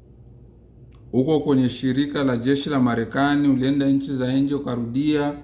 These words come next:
unaweza pewa hiyo miezi nne, one twenty days ya kuendesha gari hapa Marekani, na hiyo license yako ya zamani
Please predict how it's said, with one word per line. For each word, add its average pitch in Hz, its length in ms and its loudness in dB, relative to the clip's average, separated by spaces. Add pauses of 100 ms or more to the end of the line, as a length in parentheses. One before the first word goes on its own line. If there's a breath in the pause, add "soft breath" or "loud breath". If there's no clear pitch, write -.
(1000)
unaweza 120 360 2
pewa 143 340 2
hiyo 139 800 2
miezi 135 380 2
nne, 143 160 0
one 139 240 2
twenty 139 280 -2
days 165 600 -4 (960)
ya 117 220 0
kuendesha 131 1080 0
gari 127 380 0
hapa 127 200 -4
Marekani, 120 380 0
na 127 60 2
hiyo 156 240 0
license 143 420 -2
yako 135 240 0
ya 123 80 0
zamani 117 560 -2